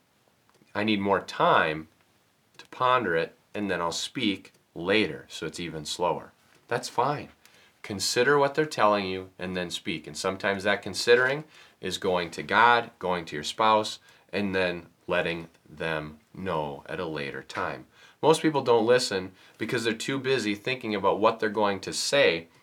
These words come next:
while the other person is talking. This is ridiculous. If someone else is talking, they should be the most important thing in the world to you at that moment. If they're not, then, then get away. Turn it off. Do something else.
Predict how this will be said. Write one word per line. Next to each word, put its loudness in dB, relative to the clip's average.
while 8
the 2
other 2
person -6
is -6
talking. 2
This 0
is -8
ridiculous. -6
If -20
someone 6
else 6
is -6
talking, 4
they 4
should -2
be 2
the 2
most 4
important 0
thing -4
in -6
the -4
world 0
to -8
you -6
at -16
that -6
moment. -10
If -16
they're -4
not, 4
then, 0
then -4
get 2
away. 2
Turn 2
it 2
off. 2
Do -2
something 0
else. 0